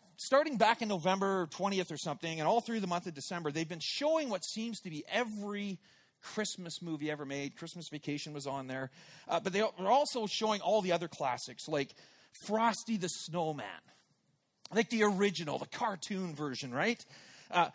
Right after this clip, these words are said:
Rudolph the Red-Nosed Reindeer, again, the original, that stop motion kind of thing. Uh, Home Alone. Elf. You know, I know that's, a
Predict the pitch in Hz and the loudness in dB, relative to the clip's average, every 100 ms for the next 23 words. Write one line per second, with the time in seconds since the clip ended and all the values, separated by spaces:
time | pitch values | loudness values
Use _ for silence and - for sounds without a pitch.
0 | - 156 196 285 277 247 226 - 208 190 | -6 2 6 8 8 8 6 0 0 4
1 | 214 240 202 220 220 175 175 202 214 208 | 6 6 4 4 4 4 0 2 2 2
2 | 170 135 135 240 202 170 170 214 175 185 | 0 0 0 0 2 0 4 2 2 -2
3 | 151 147 - - - - - 202 - 175 | 0 0 -2 -16 -14 -6 4 4 4 4
4 | 180 214 226 208 196 208 208 - 214 214 | 4 2 -2 -6 -4 -4 -4 -4 -2 -2
5 | 214 _ _ - _ _ _ _ - 185 | -6 _ _ -20 _ _ _ _ 0 0
6 | - - 254 254 220 220 220 151 104 - | 2 6 8 8 6 6 4 2 -6 -20
7 | _ _ _ _ _ _ _ _ _ _ | _ _ _ _ _ _ _ _ _ _
8 | _ - 175 - 233 240 - - - - | _ -10 -2 6 8 8 4 -6 -16 -20
9 | _ _ _ 156 175 196 202 214 196 - | _ _ _ 0 4 6 6 6 4 -2
10 | 175 | -4